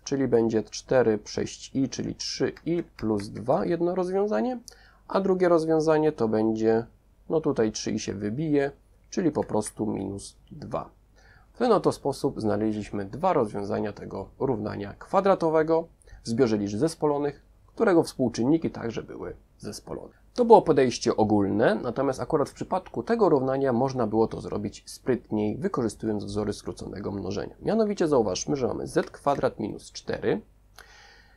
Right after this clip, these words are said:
tak, no i na przykład dać minus trzy i przed nawias. Wtedy by było z stąd, a z drugiego byłoby dodać dwa równa się zero.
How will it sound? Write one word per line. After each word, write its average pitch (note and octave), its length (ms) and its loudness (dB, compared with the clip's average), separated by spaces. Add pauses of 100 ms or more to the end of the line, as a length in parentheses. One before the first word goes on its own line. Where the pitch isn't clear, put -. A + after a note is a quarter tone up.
(460)
tak, - 440 0 (120)
no D#3+ 140 2
i B3+ 80 0
na G#3+ 100 0
przykład E3+ 420 2
dać C3 300 2
minus C#3+ 680 0 (140)
trzy - 420 -4
i D3 120 -2
przed A#2+ 280 -2
nawias. - 640 -8
Wtedy A#2 340 -2
by G#2+ 140 0
było G#2 380 -2
z G2+ 440 -2 (800)
stąd, G3+ 480 -2 (920)
a F3 140 0
z D#3 60 -2
drugiego C3+ 440 2
byłoby A2+ 300 2
dodać G#2+ 580 0
dwa G2+ 360 -12 (1040)
równa G#2 360 0
się - 220 -12
zero. - 300 -16